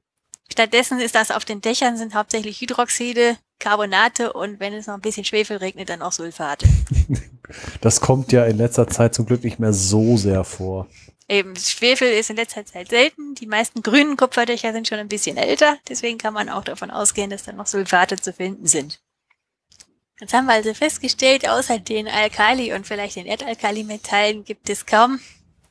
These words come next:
Speaker 1: Metalle, die wirklich heftig korrodieren oder gar durchrosten. Da haben wir jetzt eigentlich nur das Eisen und das Mangan gehabt. Aber warum zum Teufel benutzt man dann ausgerechnet Eisen seit Jahrtausenden als Lieblingswerkstoff?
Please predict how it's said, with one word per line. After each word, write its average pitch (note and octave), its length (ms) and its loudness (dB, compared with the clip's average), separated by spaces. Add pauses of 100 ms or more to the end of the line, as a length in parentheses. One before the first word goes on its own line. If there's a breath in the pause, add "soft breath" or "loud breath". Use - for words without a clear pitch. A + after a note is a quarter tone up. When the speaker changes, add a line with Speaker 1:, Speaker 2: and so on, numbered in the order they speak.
(760 loud breath)
Speaker 1:
Metalle, G#3 460 -2
die G3+ 220 -10
wirklich G#3+ 360 -8
heftig G#3 420 -4
korrodieren G#3+ 540 2
oder G#3 200 0
gar F3 200 4
durchrosten. B3 840 -2
Da A#3 180 0
haben A#3+ 80 -6
wir A3+ 80 -8
jetzt G3+ 220 -8
eigentlich G#3 260 -10
nur G#3 120 -12
das - 100 -10
Eisen A3 340 -2
und A3 120 -14
das G#3+ 100 -6
Mangan G3 400 0
gehabt. D#4 560 -2 (1000 loud breath)
Aber A3 260 2
warum A#3+ 340 2
zum C4 180 -4
Teufel D4 540 2
benutzt B3+ 360 -8
man C4 100 0
dann B3 160 -4
ausgerechnet B3+ 680 -2 (200)
Eisen D#4 380 2
seit B3+ 380 2
Jahrtausenden C4 760 2
als B3+ 160 -4
Lieblingswerkstoff? A3+ 1000 -2